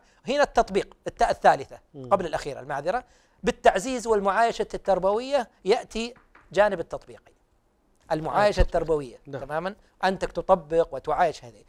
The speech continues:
Speaker 1: والتاء الرابعة هي تاء التعزيز والتمثل، وتأتي في الممارسة العملية، في المدح وفي الثناء
Speaker 2: جميل.
Speaker 1: وفكذا، ويعني وإلى آخره. ها،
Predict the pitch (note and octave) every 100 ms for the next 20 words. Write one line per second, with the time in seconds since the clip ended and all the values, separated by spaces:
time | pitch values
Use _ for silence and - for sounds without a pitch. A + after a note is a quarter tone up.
0 | _ B3 C4 B3 A3+ A3 G3+ F3+ F3 G3+
1 | G3+ F#3 E3+ G3 E3+ - D3 F3 D3+ D3
2 | - D#3 F3 - G3+ - _ - E3+ A3+
3 | - F3+ E3 D#3+ D#3+ E3+ - C#3 C#3 C#3+
4 | G3+ F#3+ G3+ _ _ _ - D#3+ F3 E3+
5 | - _ F3 - - D3 D3+ E3 E3+ -
6 | B2 A2+ A2+ D3+ D#3+ - F3 E3+ E3+ -
7 | D#3+ E3 D3+ D#3+ E3+ F#3 F3+ D#3+ D#3+ -
8 | - F3+ F3+ F3+ F3+ F3 F3 E3 F#3